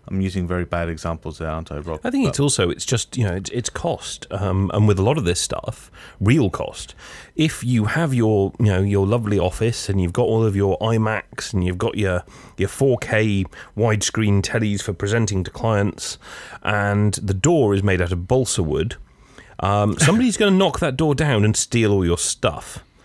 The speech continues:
Speaker 2: And that is gonna cost you a lot of money to get it replaced. Fair enough, you can insure against it. Exactly the same thing in, uh, the application world. There are fines that you, there are lawsuits lurking,
Speaker 1: God, yeah.
Speaker 2: um, if you don't do this stuff right.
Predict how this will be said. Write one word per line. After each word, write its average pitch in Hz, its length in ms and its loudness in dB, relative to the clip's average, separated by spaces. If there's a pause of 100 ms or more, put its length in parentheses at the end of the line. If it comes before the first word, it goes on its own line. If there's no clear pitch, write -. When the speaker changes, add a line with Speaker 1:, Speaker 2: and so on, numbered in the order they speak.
(160)
Speaker 2:
And 107 120 2
that 107 140 2
is 107 80 -2
gonna 104 160 2
cost 95 280 -4
you 87 60 -2
a 82 40 -2
lot 113 180 2
of 123 60 2
money 98 360 2 (340)
to 92 280 2
get 90 140 0
it 85 100 -2
replaced. - 400 -6
Fair 80 220 -4
enough, 95 240 -4
you 82 60 -8
can 78 100 -6
insure 76 260 -6
against - 380 -10
it. - 120 -10 (280)
Exactly 117 400 0
the 107 100 0
same 104 260 4
thing 113 540 2
in, 113 540 4
uh, 104 240 0
the 104 120 0
application 101 540 -2
world. 87 460 -4
There 117 180 2
are 135 100 2
fines 90 880 0
that 87 160 -6
you, 110 300 -2
there 120 160 2
are 123 100 2
lawsuits 120 800 0
lurking, 82 540 -2 (400)
Speaker 1:
God, 92 200 -6
yeah. 92 260 2
Speaker 2:
um, 90 180 2
if - 140 -6
you 104 80 2
don't 87 240 2
do 85 100 -2
this 80 160 -4
stuff - 260 -6
right. 73 280 -6